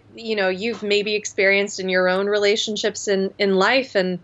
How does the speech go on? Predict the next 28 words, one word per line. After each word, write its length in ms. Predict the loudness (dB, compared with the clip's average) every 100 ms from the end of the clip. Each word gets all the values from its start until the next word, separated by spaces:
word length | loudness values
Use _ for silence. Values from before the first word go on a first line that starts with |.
| -14 -20 -20 -10 -2
that's 240 | -2 2
what 120 | 0
makes 200 | 0 -2
a 40 | 0
great 220 | 0 2
horror 240 | 2 2
movie. 500 | 2 0 -2 -2 -4 -6
You 120 | -2
give 200 | 0 0
them 140 | -2
the 120 | -2 -4
images, 380 | -2 -2 -2
but 200 | -4 -4
then 160 | -4 -2
you 120 | -4
give 280 | -2 -2 0
them 120 | -2
the 160 | -4 -2
underlying 680 | -2 0 2 2 2 0 -2
allegory 760 | 0 2 2 0 0 0 0 0
that, 200 | -2 -2 _ _ -20 -20 -20 _ -6
that, 260 | 0 0 -2
that's 380 | 0 0 0 -2
what 80 | -10
haunts 420 | -8 -8 -8 -8
you 140 | -10 -10
for 180 | -8 -6
longer, 680 | -6 -6 -6 -6 -6 -8